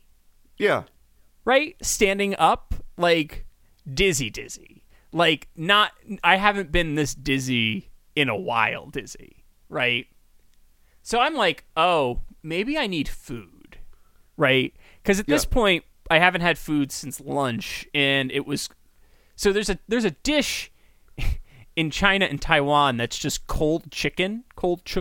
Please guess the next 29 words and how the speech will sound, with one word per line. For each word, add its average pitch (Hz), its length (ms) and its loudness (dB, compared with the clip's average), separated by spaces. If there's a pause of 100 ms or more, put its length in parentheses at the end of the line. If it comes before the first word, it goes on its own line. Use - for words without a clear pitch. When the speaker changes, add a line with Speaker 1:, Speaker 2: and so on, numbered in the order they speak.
(140)
Speaker 2:
cooked - 260 0
chicken. 214 400 -2 (1000)
Um, 135 540 2 (1300)
and 175 500 4 (640)
I 262 80 8
had 269 220 2
issues 147 380 0
with 135 140 -6
that 120 220 0
dish - 480 -4 (240)
because 160 320 0
it 156 100 2
was 143 180 -4
lies. 117 880 -2
Speaker 1:
<laughs> - 20 -14 (840)
Speaker 2:
Um, 139 380 4
Speaker 1:
Wait, - 220 2
Speaker 2:
'cause 175 160 0
it 208 60 6
Speaker 1:
that's 226 120 2
Speaker 2:
looks 262 220 4
Speaker 1:
leftovers. 180 760 0 (640)
Speaker 2:
It 220 180 4
looks, 247 480 -2
well, 247 160 0
no, 247 460 2 (180)
no, 156 580 2 (380)
it's 220 240 -6
different. - 600 -4